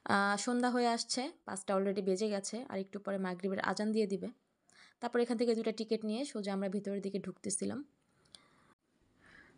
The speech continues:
আর একটু পরেই দেখতে পাবেন যে অনেকগুলা সিঁড়ি, অনেক উঁচু একটা জায়গা, ওখানে আমাদের সিঁড়ি দিয়ে উঠতে হবে। তারপর এই পথ ধরে ওই যে আমরা টিকিট কাটছিলাম, সেই টিকিটগুলো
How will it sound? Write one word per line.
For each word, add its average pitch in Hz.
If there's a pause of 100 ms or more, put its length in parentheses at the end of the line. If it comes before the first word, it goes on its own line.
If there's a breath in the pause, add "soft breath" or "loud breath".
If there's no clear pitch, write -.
(120)
আর 214
একটু 269
পরেই 285 (140)
দেখতে 214
পাবেন 220
যে 214
অনেকগুলা 220
সিঁড়ি, 220 (260)
অনেক 208
উঁচু 220
একটা 190 (500 loud breath)
জায়গা, 202
ওখানে 196
আমাদের 190
সিঁড়ি 240
দিয়ে 226
উঠতে 185
হবে। 165 (100)
তারপর 269
এই 226
পথ 214
ধরে 208 (580)
ওই 165
যে 170
আমরা 190
টিকিট 262
কাটছিলাম, 262
সেই 254
টিকিটগুলো 226